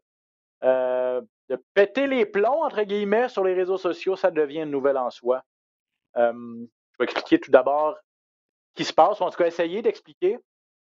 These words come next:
Vous savez que Conor McGregor devait affronter ou doit affronter Dustin Poirier à l'U F C deux cent soixante-quatre au mois de juillet, International Fight Week, le troisième combat de cette trilogie.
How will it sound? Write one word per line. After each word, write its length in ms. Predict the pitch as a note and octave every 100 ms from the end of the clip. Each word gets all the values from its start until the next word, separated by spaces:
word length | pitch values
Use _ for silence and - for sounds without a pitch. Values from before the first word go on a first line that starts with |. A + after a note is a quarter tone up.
| _ _ _ _ _
Vous 60 |
savez 260 | - D#3 G3
que 80 | E3
Conor 260 | D3+ D#3+
McGregor 500 | E3 C3+ C#3+ C3+ E3
devait 640 | C#3 C#3 D3 C3+ C#3+ D#3 D3+
affronter 480 | C3+ - B2+ B2 D3
ou 80 |
doit 320 | C3+ C3 E3 D#3+
affronter 720 | - C3 C3 - C#3 D3 C3+
Dustin 340 | C3+ B2 C3+
Poirier 400 | C3 C3+ B2 A#2+
à 40 | C3
l'U 160 | B2
F 60 | A#2
C 120 | C3
deux 140 | B2 A#2+
cent 200 | - B2
soixante-quatre 600 | B2 A#2+ A#2+ A#2 B2+ B2+
au 60 |
mois 120 | A#2 A2+
de 40 |
juillet, 480 | G#2 A#2 A#2+ C#3+ D#3
International 600 | C#3 C3 C3 B2+ C3+ C3
Fight 300 | B2+ C3 B2 -
Week, 260 | C#3+ E3 D#3+ _ _ _ _ _
le 60 | -
troisième 420 | - C#3 C3 D3+
combat 280 | C#3+ C#3 C#3
de 80 | C3+
cette 220 | - C3+
trilogie. 640 | - C#3 C#3 A#2+ C3+ F3